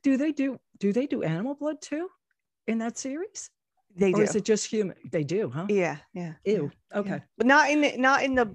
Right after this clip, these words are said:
Speaker 2: not in the synthetic.
Speaker 1: Oh,
Speaker 2: But
Speaker 1: okay.
Speaker 2: they do, you know, they, like,
Speaker 1: Ew.
Speaker 2: hunt, like, yeah. Mm-hmm.
Speaker 1: Yeah.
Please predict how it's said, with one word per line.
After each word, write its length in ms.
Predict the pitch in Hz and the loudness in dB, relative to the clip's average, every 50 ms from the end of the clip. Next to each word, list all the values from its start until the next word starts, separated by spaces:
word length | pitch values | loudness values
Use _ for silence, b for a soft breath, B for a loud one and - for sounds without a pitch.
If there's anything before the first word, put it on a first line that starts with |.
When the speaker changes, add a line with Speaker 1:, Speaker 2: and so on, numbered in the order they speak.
| - - - | -14 -18 -10
Speaker 2:
not 300 | - 233 233 240 247 - | -4 0 0 0 0 0
in 120 | 233 226 | -2 -2
the 240 | 220 214 208 196 190 | -2 0 0 0 -2
synthetic. 680 | 190 - 220 202 208 208 208 190 185 175 156 147 - _ - _ _ _ _ _ _ _ _ _ _ _ _ _ _ _ _ _ _ _ _ _ _ - | -2 -4 -4 -4 -2 0 0 2 2 0 0 -2 -6 _ -20 _ _ _ _ _ _ _ _ _ _ _ _ _ _ _ _ _ _ _ _ _ _ -10
Speaker 1:
Oh, 140 | 180 170 156 | -8 -6 -4
Speaker 2:
But 100 | 170 180 - | -4 -4 -4
Speaker 1:
okay. 100 | - 196 | -2 -4
Speaker 2:
they 60 | 202 | -4
do, 400 | 190 190 208 208 190 180 180 - | -2 -2 0 0 2 0 -2 -4
you 140 | - 208 202 | -4 -4 -2
know, 280 | 190 170 160 156 170 196 | -2 -2 -2 -4 -6 -6
they, 140 | - 233 214 _ | -8 -10 -10 _
like, 180 | - - 190 - | -2 0 0 2
Speaker 1:
Ew. 120 | - 147 294 | 2 0 -2
Speaker 2:
hunt, 240 | 269 208 - - - | -2 -4 -4 -6 -8
like, 280 | 180 - 151 151 - - | -8 -8 -8 -8 -8 -8
yeah. 240 | 98 90 117 156 180 - - | -6 -6 -6 -6 -8 -8 -10
Mm-hmm. 260 | 185 190 190 196 202 202 | -8 -8 -6 -8 -6 -6
Speaker 1:
Yeah. 180 | 180 170 170 | -8 -8 -8